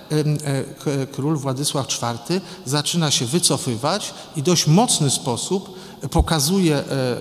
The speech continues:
tak jakby ten odwrót, e, od, e, od Francji, e, przez, e, mariaż z Cecylią Renatą, czyli znowu Habsbur-, Habsburżanka.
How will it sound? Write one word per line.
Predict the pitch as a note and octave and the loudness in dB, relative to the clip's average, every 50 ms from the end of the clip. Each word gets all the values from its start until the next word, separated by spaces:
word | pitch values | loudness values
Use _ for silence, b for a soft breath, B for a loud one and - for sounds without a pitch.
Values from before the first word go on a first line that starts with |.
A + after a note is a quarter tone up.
| - | -4
tak | - C3 - - | -6 -6 -4 -2
jakby | D3 C3+ B2+ D3+ | -2 -2 0 0
ten | - - C#3 C#3 C#3 - | 0 2 0 0 0 0
odwrót, | D3 C3 A2+ A2 G2+ A#2 C#3+ E3+ A#3 C#4 - - - - - - - - - - - - - - - - - - - - - - - C#3+ | -2 -2 -2 -2 -4 -4 -2 -2 -2 -4 -6 -10 -16 -18 -18 -20 -20 -20 -20 -20 -20 -20 -20 -20 -20 -20 -20 -20 -20 -18 -14 -8 -4 -2
e, | C3+ C3+ C3+ | -2 -2 0
od, | D3+ D3 C#3 - - - D3+ | -2 -4 -4 -4 -6 -4 -4
e, | C#3 - | -4 -4
od | D#3 C#3+ - | -4 -4 -2
Francji, | - C#3+ B2 A#2+ A#2+ A2 - - G3 G#3+ C4 C#4 B B B B B B B | -2 -2 -2 -2 0 0 0 0 0 -2 -4 -6 B B B B B B B
e, | F3 E3 | 0 0
przez, | D#3 - - G3+ A3+ A#3+ - - - - | 2 2 2 2 2 4 2 2 0 0
e, | D3 C#3+ C#3 C3+ - D3+ C#3+ D3 B2 A2 - | 0 0 0 0 0 -2 -2 0 -2 -2 -2
mariaż | C3+ B2+ C3+ C3+ C3 B2+ C3 C#3+ D#3+ G3 G3+ - - - B B B B B B - - | -2 -2 0 0 0 0 0 0 0 0 0 -2 -4 -4 B B B B B B -14 -10
z | - A#2+ A#2 A2 C3 C3+ D#3+ D#3+ - - - - | -8 -4 -2 -2 0 0 0 -2 -2 -8 -12 -6
Cecylią | - - D3 - - E3 D#3+ D#3+ E3 D#3+ D#3+ | -2 -2 0 2 2 2 2 2 4 4 4
Renatą, | D3+ C#3+ C#3 A#2+ G#2 F#2+ - - - - - - - - - - - - | 4 4 2 2 0 -2 -6 -10 -14 -14 -16 -18 -20 -20 -20 -20 -14 -8
czyli | - E3+ F3+ F3+ | -6 -4 -2 0
znowu | C#3+ C#3+ D#3 D3+ D3 D#3 E3 D#3 | 2 2 2 2 2 2 0 -2
Habsbur-, | D#3 D#3+ - E3 D3 C#3+ C3+ C3+ C#3+ C#3 C#3 - - C3+ | -2 -4 -4 -4 -4 -4 -4 -2 -2 -2 -2 -2 -8 -10
Habsburżanka. | B2 - - D#3+ D3 D3 C#3 D3 D3 C3+ B2 B2 A#2 G#2 G2 F#2+ - - | -6 -4 -4 -2 -2 -2 -2 -2 -2 -2 -2 -2 -2 -4 -4 -6 -10 -14